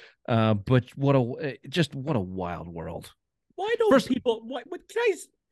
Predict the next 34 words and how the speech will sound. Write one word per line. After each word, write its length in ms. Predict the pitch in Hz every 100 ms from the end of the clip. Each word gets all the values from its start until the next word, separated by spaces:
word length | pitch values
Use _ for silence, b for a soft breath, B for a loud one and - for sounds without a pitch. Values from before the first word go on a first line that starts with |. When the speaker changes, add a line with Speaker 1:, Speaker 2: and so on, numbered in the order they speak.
| _
Speaker 2:
if 120 | 180
there's 200 | 233 415
an 140 | 208 - -
Odyssey 600 | 151 180 170 185 160 110 107 104
group 380 | 131 165 - -
chat 460 | - - 139 143 156
that 100 | 131
these 160 | 127 139
people 140 | - 135
Speaker 1:
Odd-, 200 | 151 135
Speaker 2:
are 120 | 131
in? 120 | 160 -
Speaker 1:
oddity, 720 | 139 143 127 - 139 104 92
not 200 | 123 131 -
Speaker 2:
Oh, 60 |
Speaker 1:
odyssey. 200 | 117 113
Speaker 2:
oddities, 600 | 156 104 95 156 175 190
Speaker 1:
Not 300 | 131 139 147
like 180 | 139 -
Speaker 2:
oddities. 320 | 185 180 - - _
I 120 | 151 175
know, 200 | 127 123
oddities. 600 | 151 156 156 170 151 143
Like, 200 | 127 113
you're 140 | 127
making, 280 | 139 147 135
like, 180 | 127 107
weird 280 | 117 143 143
Speaker 1:
<laughs> 0 |
not 100 | 151
Speaker 2:
shit. 180 | 143 147
Speaker 1:
like 120 | 156 143
Speaker 2:
Like, 160 | 113
Speaker 1:
Odysseus. 880 | 147 127 151 - 139 117 - -